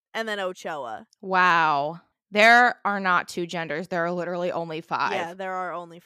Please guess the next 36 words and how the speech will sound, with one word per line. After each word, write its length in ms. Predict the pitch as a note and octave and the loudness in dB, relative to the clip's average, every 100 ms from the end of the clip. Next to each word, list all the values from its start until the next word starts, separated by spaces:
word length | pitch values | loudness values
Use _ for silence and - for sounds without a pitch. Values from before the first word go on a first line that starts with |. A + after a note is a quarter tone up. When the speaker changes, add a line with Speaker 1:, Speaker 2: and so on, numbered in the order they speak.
| E3+ | -4
Speaker 2:
There 100 | G3+ | 0
are 20 | |
Speaker 1:
five. 80 | A#3 | 2
Speaker 2:
no 140 | G3+ | 2
more 200 | G3+ G#3 | 2 0
than 180 | G3+ F#3+ | 0 -2
Speaker 1:
<laughs> 60 | G#3 | -2
Speaker 2:
that. 220 | G#3+ A#3+ | 0 -2
Speaker 1:
No 260 | C4 B3+ A#3+ | -6 -10 -8
more. 140 | A#3+ | -8
Speaker 2:
It's 80 | A#3+ | -2
not 160 | B3 - | -2 -2
a 20 | |
spectrum. 760 | - - A#3+ - - A3+ A#3 A#3+ | -8 -2 -2 -2 -8 -6 -6 -8
It's 180 | G#3+ - | -10 -8
a 60 | E3 | -10
syncary. 1080 | - - A#3+ A#3 G3 F3 D#3 C3+ B2 E3 | -10 -8 -6 -6 -4 -2 -2 -4 -6 -10
Speaker 1:
The 80 | A3+ | -14
science 560 | G#3+ - A3 G3+ G#3 G#3+ | -14 -8 -8 -6 -10 -12
proves 500 | - B3+ C4 C4 G3 | -10 -8 -6 -8 -12
it. 160 | F#3+ F#3 | -12 -6
Speaker 2:
Yeah, 260 | D3+ A2+ | -4 -4
we 180 | C#3+ F3+ | -6 -10
conduct 440 | - E3 C3 A#2+ | -12 -12 -10 -12
the 100 | D3 | -14
science 460 | D#3+ - C#3 G2 - | -10 -8 -8 -8 -10
here 140 | A2+ - | -10 -10
on 100 | - | -12
this 180 | F3+ | -14
here 100 | - - | -14 -16
Speaker 1:
<laughs> 60 | - | -14
Speaker 2:
podcast. 640 | - - - G#3 - - | -14 -16 -18 -18 -18 -18
And 100 | - | -20
if 100 | - | -14
you 60 | F#3 | -10
don't 200 | - | -12